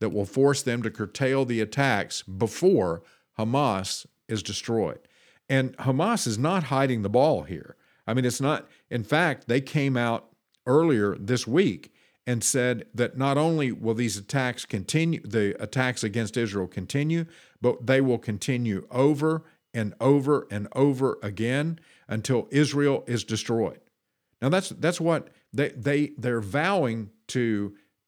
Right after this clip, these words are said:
repeat the October seventh massacres until Israel is destroyed. This is from Philip Klein writing at National Review today. As the United Nations and a growing number of left-wing Americans call for a ceasefire in Gaza,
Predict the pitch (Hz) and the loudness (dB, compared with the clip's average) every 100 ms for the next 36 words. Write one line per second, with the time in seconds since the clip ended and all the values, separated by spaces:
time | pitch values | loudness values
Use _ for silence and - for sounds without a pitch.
0 | _ 120 117 - 190 233 139 - - _ | _ -4 -4 -2 0 0 0 -6 -18 _
1 | _ _ _ _ 117 127 135 131 147 135 | _ _ _ _ -6 -2 -2 0 2 2
2 | 113 156 143 113 104 139 185 110 - 98 | 0 0 0 -2 -4 -2 -2 -4 -4 -4
3 | 95 - _ 120 113 131 - 156 175 151 | -6 -10 _ -8 -2 -2 0 0 0 2
4 | 127 120 - 117 123 - 196 208 95 - | 0 0 -2 -6 -6 -2 2 4 2 -4
5 | - 135 135 - 120 107 - 156 135 - | -6 -2 -2 -2 -4 -4 0 2 0 -2
6 | 156 160 143 113 - - 127 135 120 110 | -2 0 -2 -4 -8 -2 0 2 0 -2
7 | 127 139 135 131 127 117 202 147 90 80 | 0 0 0 -2 -2 0 -2 -2 -2 -6
8 | - - _ 110 101 131 156 170 143 151 | -16 -20 _ -6 -2 0 2 0 2 0
9 | 160 160 131 110 101 131 147 139 139 131 | 0 -2 -4 -4 0 0 2 0 0 0
10 | 95 127 143 - 139 127 101 131 185 143 | 0 0 -2 -2 0 0 0 2 2 0
11 | - 98 123 - _ _ - 139 139 123 | -4 -8 -10 -14 _ _ 0 2 2 0
12 | 113 - 170 180 127 123 113 101 123 156 | -2 0 -2 -2 0 0 0 0 2 2
13 | 123 98 | 0 -2